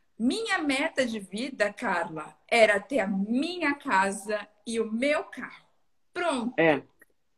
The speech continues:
Speaker 2: Eram,
Speaker 1: Então,
Speaker 2: era,
Speaker 1: assim,
Speaker 2: eram sonhos, né? Materiais.
Speaker 1: era um so-, era uma coisa de realização, né? Eu sou uma pessoa realizada,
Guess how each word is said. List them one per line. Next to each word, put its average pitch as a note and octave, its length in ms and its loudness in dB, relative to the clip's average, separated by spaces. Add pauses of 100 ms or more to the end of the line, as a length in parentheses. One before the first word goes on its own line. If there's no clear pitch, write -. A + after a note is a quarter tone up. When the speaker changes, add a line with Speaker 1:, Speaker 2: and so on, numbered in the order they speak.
(180)
Speaker 2:
Eram, F3 260 8
Speaker 1:
Então, - 60 2
Speaker 2:
era, F3+ 260 12
Speaker 1:
assim, F3 100 8
Speaker 2:
eram F#3+ 240 8
sonhos, E3 560 6
né? E3+ 120 4
Materiais. D#3 720 4
Speaker 1:
era - 80 -2
um - 60 -8
so-, - 60 -6
era C4+ 120 2
uma C#4 200 4
coisa C#4 280 4
de C#4+ 160 -6
realização, D#4+ 920 -2
né? A3+ 300 -4 (100)
Eu G3 80 -4
sou B3 260 -4
uma E4 140 -6
pessoa A#3 400 -2
realizada, A3 840 -4